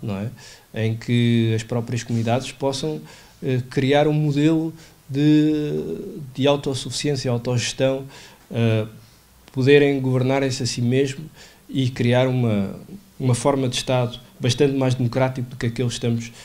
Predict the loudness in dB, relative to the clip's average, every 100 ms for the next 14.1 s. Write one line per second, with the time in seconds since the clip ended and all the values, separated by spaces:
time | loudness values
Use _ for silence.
0 | -20 -8 -2 2 2 2 2 2 -2 -12
1 | -6 -2 -2 -4 -6 -6 -2 -2 -2 -8
2 | -12 -16 -20 -20 -20 _ _ _ _ _
3 | -20 _ -20 -20 -20 -20 -20 _ _ _
4 | _ _ _ _ _ 2 6 6 4 2
5 | 0 0 0 0 2 0 0 -2 0 0
6 | -2 -4 -14 -18 -20 -20 -20 -20 _ _
7 | _ _ _ _ 0 2 2 2 4 4
8 | 2 -6 -12 -20 _ _ -20 -8 0 0
9 | 0 -2 -4 -2 -2 -2 -10 -20 -20 -16
10 | -6 -4 -4 -2 0 2 2 2 0 -2
11 | -4 -2 0 0 -2 -2 0 0 -2 -2
12 | 0 0 0 -4 -8 -6 -4 0 2 2
13 | 0 0 2 2 2 0 -2 -2 -4 -6